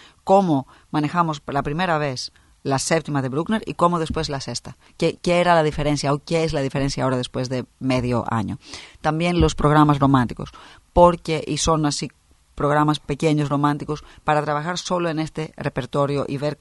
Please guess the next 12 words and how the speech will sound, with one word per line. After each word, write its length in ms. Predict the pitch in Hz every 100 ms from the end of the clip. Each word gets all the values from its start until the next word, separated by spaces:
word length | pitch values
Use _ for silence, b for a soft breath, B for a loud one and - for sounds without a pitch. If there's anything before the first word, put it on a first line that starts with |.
| -
cómo 240 | 170 170
lo 100 | 156
podemos 460 | 147 147 151 151 - B B B
avanzar 560 | 143 139 127 - 139 131
cada 260 | 135 120
vez. 240 | 117 98 - B B B B B
Entonces, 580 | 165 165 170 165 - -
los 320 | 151 147 139
ciclos 420 | - 214 - 151
son 160 | 151 147
muy 120 | 175
buenos 420 | 175 175 151 -